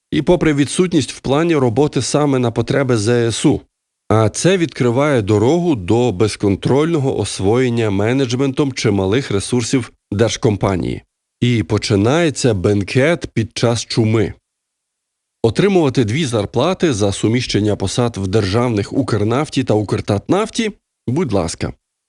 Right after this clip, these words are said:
Купувати труби у структур Пінчука вдвічі дорожче, ніж інші? Будь ласка. Продавати по заниженим цінам природний газ приватним структурам та Укрзалізниці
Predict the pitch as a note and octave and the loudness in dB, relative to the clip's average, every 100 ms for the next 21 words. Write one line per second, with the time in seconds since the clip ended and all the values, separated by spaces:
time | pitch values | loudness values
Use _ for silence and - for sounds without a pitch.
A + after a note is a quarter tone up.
0 | _ - D#3 F3+ F3+ C#3 A#2 - F3+ F3+ | _ -4 2 2 2 0 -2 0 0 2
1 | C3 G2 A#2+ - C3 A2+ E3+ B2 C3 A#2 | 0 0 -4 -2 -4 2 0 2 0 0
2 | - A2 D#3 A2+ F#2+ C3+ - A2 G#2+ C3 | -2 0 0 0 -2 -4 -2 -2 2 2
3 | C3 - G2+ G2 F#2 - G#3+ F#3+ A3 G3 | 0 -2 -2 -2 -2 -2 -2 -2 -2 -2
4 | _ _ _ B2+ G3+ A2+ G2 F2+ - E2+ | _ _ _ -2 0 0 0 -2 -4 -6
5 | _ _ _ _ C3+ F3 G3 F#3 C#3 A#2+ | _ _ _ _ 0 2 2 0 0 0
6 | B2+ G2 B2 D3 G#2+ A2 G2+ - D#3 C#3+ | 0 0 2 2 0 0 -2 -2 -2 0
7 | G2 - B2 C3+ C3 F#2 G#2 A#2 A2+ - | -2 0 0 2 0 0 0 0 -2 -4
8 | - B2+ C#3+ A#2 G2+ G2 - A2+ - F3+ | -2 0 0 0 -2 -4 -4 -4 -2 0
9 | G3 E3 A2 G#2+ E2 A2+ A#2 F2+ G2+ G2 | 2 2 0 -2 -2 -2 -2 0 0 0
10 | F2+ G#2+ F#3+ - E3 | -2 0 0 2 0